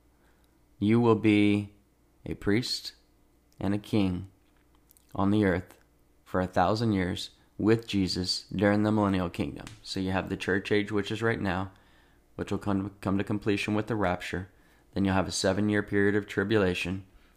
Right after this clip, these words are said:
Then you'll have a thousand-year period of the millennial kingdom. That's when we'll reign with Jesus as kings and priests.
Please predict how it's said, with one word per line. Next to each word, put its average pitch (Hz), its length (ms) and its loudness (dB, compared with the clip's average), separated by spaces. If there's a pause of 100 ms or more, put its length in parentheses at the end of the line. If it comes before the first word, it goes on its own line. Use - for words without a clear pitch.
(160)
Then 101 160 2
you'll 95 100 2
have 92 160 2
a 92 120 -2 (280)
thousand-year 98 500 4
period 92 300 0
of 92 100 -2
the 90 80 -4
millennial 101 460 0
kingdom. 92 460 -4 (1000)
That's 104 220 0
when 117 80 2
we'll 110 120 4
reign 104 280 2
with 107 140 -2
Jesus 95 440 -4
as 90 360 -4
kings 95 400 -4
and 113 140 -2
priests. - 400 -4